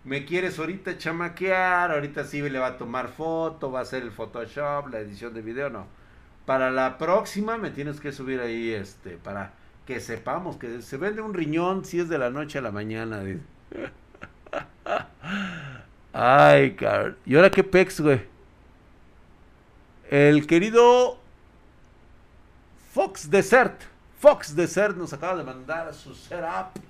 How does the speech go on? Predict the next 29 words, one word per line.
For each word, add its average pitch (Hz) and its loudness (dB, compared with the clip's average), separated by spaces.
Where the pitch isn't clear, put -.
su - -4
P 247 8
C 233 6
humilde 208 2
o 170 -2
pobre, 202 6
como 160 -4
la 160 2
quieran 185 2
ver. 180 0
A 170 6
ver, 175 6
primero, 185 4
mamón, 101 0
te 190 6
acabas 254 10
de 190 10
ganar 165 8
un 190 6
bu, 160 10
güey, 147 6
porque 151 0
a 175 6
mí 240 2
no 294 2
me 240 2
vienen 208 0
a 143 -2
decir 175 -2